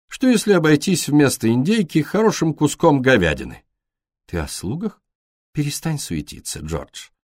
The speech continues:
Вечно ты беспокоишься из-за денег». «Кто-то должен об этом беспокоиться»,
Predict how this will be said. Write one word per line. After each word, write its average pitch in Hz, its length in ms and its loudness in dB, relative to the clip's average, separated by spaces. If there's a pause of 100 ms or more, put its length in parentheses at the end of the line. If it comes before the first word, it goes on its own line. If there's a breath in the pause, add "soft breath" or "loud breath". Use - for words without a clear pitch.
(140)
Вечно 170 460 -2
ты - 120 -10
беспокоишься 92 880 -4
из-за 78 360 -4
денег». 69 420 -10 (760)
«Кто-то - 300 -8
должен 131 460 2
об 233 120 0
этом - 320 2
беспокоиться», - 800 -4